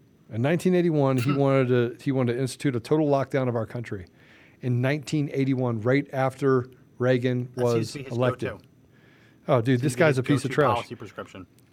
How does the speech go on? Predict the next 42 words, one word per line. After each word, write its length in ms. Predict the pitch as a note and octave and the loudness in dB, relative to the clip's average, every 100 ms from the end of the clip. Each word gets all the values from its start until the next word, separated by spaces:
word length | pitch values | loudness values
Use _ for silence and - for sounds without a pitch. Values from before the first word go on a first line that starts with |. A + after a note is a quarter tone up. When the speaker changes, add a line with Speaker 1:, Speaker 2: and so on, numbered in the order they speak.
| - | -20
Speaker 1:
So, 240 | - D3+ C#3+ | -2 -2 -2
so 160 | - D3+ | 0 2
let 100 | G3+ | 4
me 80 | |
see 120 | A#3 A3+ | 4 4
if 80 | |
I 80 | F3+ | 4
can 80 | D#3+ | 4
get 140 | D#3+ | 4
it 80 | C#3+ | 6
over 220 | D3 F3 D3+ | 6 6 2
to 120 | D3+ | 4
you. 240 | C3+ C3 | 4 2
Uh, 160 | C#3 C#3 | 0 0
Mister 280 | D#3+ E3 E3+ | 0 2 2
Producer, 400 | D#3 F#3+ F3 C#3+ | 2 2 2 0
I'm 160 | C#3+ | 0
sending 260 | C#3 F#3+ F#3+ | -2 0 4
it 60 | D#3+ | 6
over 260 | D#3+ D3+ | 6 6
on 160 | C#3 B2 | 4 2
Slack. 640 | - D3+ D#3 C#3 A#2+ - - _ _ _ _ _ | -2 0 2 2 0 -8 -20 _ _ _ _ _
Speaker 2:
So 160 | - D3 | -2 4
while 200 | E3+ G3 | 6 6
he 120 | G3 | 6
Speaker 1:
Um, 80 | C3 | 4
Speaker 2:
finds 320 | F#3+ F3 C#3 | 4 4 0
it. 140 | A#2 - - - _ - | -6 -8 -20 -20 _ -12
Speaker 1:
Hold 140 | C3+ C#3+ | -4 0
on, 80 | |
I 240 | B2 C3 B2+ | -2 -2 -6
found 220 | B2 A2 | -6 -10
it. 40 | A2 | -10
It's 100 | A#2+ | -12
on 100 | G#2 | -14
too. 160 | G#2 - - - - | -16 -18 -20 -20 -18
Got 120 | - G#2 | -10 0
it. 60 | |
Speaker 2:
While 160 | C#3+ E3 | 2 2
he 40 | |
finds 300 | D#3 E3+ E3 | 2 0 0
it, 160 | B2+ B2 | -4 -10